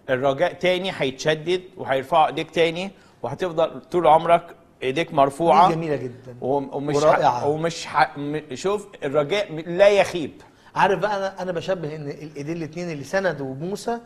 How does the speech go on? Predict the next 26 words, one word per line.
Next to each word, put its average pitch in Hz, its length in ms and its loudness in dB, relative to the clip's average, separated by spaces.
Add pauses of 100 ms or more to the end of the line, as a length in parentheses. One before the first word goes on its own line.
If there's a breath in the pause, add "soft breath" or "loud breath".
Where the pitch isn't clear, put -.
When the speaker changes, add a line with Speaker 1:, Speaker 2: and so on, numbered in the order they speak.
(240 loud breath)
Speaker 2:
هو 156 100 2
الرجاء 160 440 -2
والإيمان. 127 420 -12 (200)
Speaker 1:
هللويا. 117 600 -2 (540 soft breath)
Speaker 2:
إيمان 180 460 -2
موسى 180 220 -6
بإنه 160 280 -8
مش 151 180 -10
هيتهزم، 185 380 -6 (320 loud breath)
رجاء 160 320 2
موسى 180 320 -6
في - 160 -14
إنه 175 140 -10
هو 185 320 2
الرب 185 340 0
بس 208 360 -4
اللي 170 120 -8
هينصرني، 202 640 -4 (340 loud breath)
هو 196 180 2
اللي 147 120 0
خلي 170 300 -4
إيديا 165 240 -4
مرفوعة 151 420 -6
وبتكمل 139 460 -12
صلاة. 110 260 -16
Speaker 1:
مم. 117 120 -10